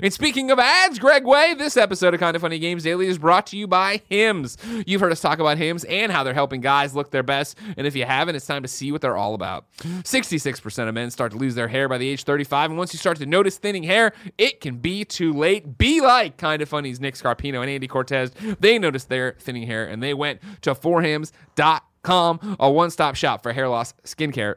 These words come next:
sexual wellness, and more for men. Uh, thanks to science, baldness can be optional. Hims is helping guys be the best version of themselves with licensed physicians and F D A approved products to help treat hair loss. These are prescription solutions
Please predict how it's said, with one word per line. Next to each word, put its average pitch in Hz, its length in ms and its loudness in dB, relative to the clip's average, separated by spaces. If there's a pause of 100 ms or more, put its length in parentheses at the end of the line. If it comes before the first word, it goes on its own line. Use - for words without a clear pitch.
sexual 147 420 -2
wellness, 107 280 -4
and 107 100 -8
more 104 140 -2
for 98 120 -12
men. 90 280 -8 (420)
Uh, 151 300 6
thanks 196 180 -2
to 160 60 -10
science, 165 320 -4
baldness 127 360 -4
can 135 80 -10
be 120 100 -2
optional. 123 400 -4 (220)
Hims 220 220 0
is 160 80 -10
helping 151 240 -2
guys 135 260 -4
be 143 60 -6
the 135 80 -6
best 131 180 -6
version 123 280 -4
of 117 80 -8
themselves 120 420 -8
with 131 100 -6
licensed 120 400 -8
physicians 107 460 -8
and 120 140 -6
F 127 160 -8
D 110 260 -4
A - 20 -2
approved 139 340 -4
products 95 340 -4
to 92 80 -12
help 110 180 -8
treat 110 240 -16
hair 98 220 -12
loss. 85 360 -12 (640)
These 196 240 -2
are 165 40 -4
prescription 151 440 -6
solutions 113 360 -10